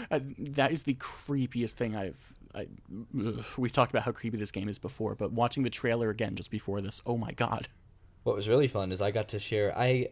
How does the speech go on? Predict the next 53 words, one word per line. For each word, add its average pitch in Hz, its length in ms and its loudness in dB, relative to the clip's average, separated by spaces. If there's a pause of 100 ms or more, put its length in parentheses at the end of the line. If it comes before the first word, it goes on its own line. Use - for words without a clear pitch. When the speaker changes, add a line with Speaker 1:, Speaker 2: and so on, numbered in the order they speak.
(140)
Speaker 2:
um, 98 420 -4 (760)
audience, 90 520 -2 (600)
um, 101 440 2
for - 160 -8
my 101 100 0
Club 117 220 4
Nintendo, 101 720 0 (340)
um, 85 220 -6
gift, 98 340 -2
they, 87 320 -4
they, 110 220 -4 (220)
they 107 120 -4
did, 107 140 -4
like, 107 180 -4
a 92 60 -4
yearly 90 320 -4
gift 87 260 -6
thing 90 220 -4
where 80 120 -4
if 85 120 -8
you 85 320 -8
had 101 200 -2
so 104 100 -6
many 90 200 -4
points 90 420 -6
in 87 60 -6
the 85 60 -6
Club 87 220 -4
Nintendo 82 460 -4
from 85 160 -8
buying 80 280 -4
games, 80 400 -6
you 80 80 -8
get 87 180 -6
a 80 40 -6
gift, - 460 -6 (220)
and 87 120 -6
then 85 100 -4
they 85 80 -4
deliver 85 320 -6
it 80 60 -6
around 80 260 -4
Christmas, 76 360 -8
so - 120 -10
it's - 80 -12
like 82 120 -8
a 76 40 -10
little 78 160 -8
Christmas 104 320 -8
present. 117 320 0 (540)
And 82 180 -4
last 120 320 0
year 90 380 -4